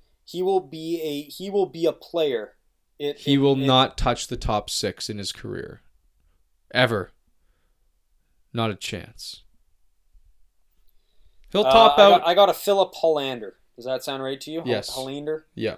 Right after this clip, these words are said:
Speaker 1: So, yeah, they get him, and then they get more no-name. They get, like, a David Warsofsky, who's kinda no-name, and then an Evan Rodriguez, who you may remember from
Speaker 2: Yeah,
Speaker 1: Buffalo.
Speaker 2: yeah,
Speaker 1: Him and
Speaker 2: which is
Speaker 1: Eichel
Speaker 2: a
Speaker 1: were friends
Speaker 2: throw,
Speaker 1: in
Speaker 2: yeah,
Speaker 1: Buffalo.
Speaker 2: throw in, right?
Speaker 1: Yeah,
Speaker 2: Um,
Speaker 1: throw in.
Speaker 2: plug into your fourth
Speaker 1: Might,
Speaker 2: line
Speaker 1: might,
Speaker 2: if
Speaker 1: yeah,
Speaker 2: you want
Speaker 1: he,
Speaker 2: to.
Speaker 1: he'll fight for, he'll be like a Nick Petan. He'll fight for a spot.
Speaker 2: Yeah.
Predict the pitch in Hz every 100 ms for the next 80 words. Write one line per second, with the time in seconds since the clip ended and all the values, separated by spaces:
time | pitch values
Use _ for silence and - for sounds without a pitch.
0 | _ - 151 139 143 156 165 165 180 175
1 | 151 147 143 139 143 139 135 127 127 135
2 | 131 127 131 123 120 131 131 123 123 120
3 | 117 123 120 117 - 120 - 123 120 117
4 | 117 117 117 113 117 113 120 127 127 127
5 | 117 113 120 120 110 - 113 110 110 110
6 | 107 - - - 120 113 113 107 - 170
7 | 165 165 156 147 139 135 - - 139 135
8 | 123 113 135 143 - 147 143 113 - 123
9 | 113 117 135 107 104 107 101 127 113 101
10 | 95 92 95 104 110 113 - 139 117 107
11 | 104 147 135 135 127 123 - 123 117 175
12 | 202 208 202 196 151 123 104 101 98 -
13 | 156 - 170 165 151 151 165 165 165 156
14 | 139 131 123 - 107 101 107 104 127 123
15 | - 107 98 - 92 - 151 127 127